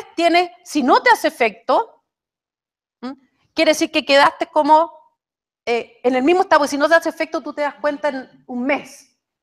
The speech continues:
¿Mm? Entonces acá tienes, eh, en el fondo, F en T, pero ahora vamos a tener, eh,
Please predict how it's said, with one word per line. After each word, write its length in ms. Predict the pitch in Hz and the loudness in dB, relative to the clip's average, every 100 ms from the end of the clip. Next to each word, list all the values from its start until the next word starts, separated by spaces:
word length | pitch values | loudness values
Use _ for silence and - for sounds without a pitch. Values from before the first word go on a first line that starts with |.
| _ | _
¿Mm? 140 | 214 277 _ _ | -16 -16 _ _
Entonces 280 | _ 294 285 | _ -6 -4
acá 440 | 285 285 320 - - | 2 2 2 -8 0
tienes, 320 | 285 285 285 - - _ | 2 4 0 -4 -20 _
eh, 240 | - 220 - | 0 0 -2
en 120 | 220 | -6
el 80 | 214 | -6
fondo, 600 | - 262 254 262 - - | 2 2 4 2 2 -2
F 580 | - 302 302 277 285 - | 0 0 0 0 0 0
en 240 | 226 214 | -6 -4
T, 540 | - 320 226 349 - _ _ | 0 2 2 0 -8 _ _
pero 220 | - 262 254 | -2 4 6
ahora 260 | 254 262 | 6 6
vamos 400 | 254 254 247 240 | 4 4 2 0
a 40 | 240 | -4
tener, 560 | 226 240 254 - _ _ | -8 -8 -10 -16 _ _
eh, 680 | 220 226 220 214 214 208 | -12 -10 -10 -8 -10 -12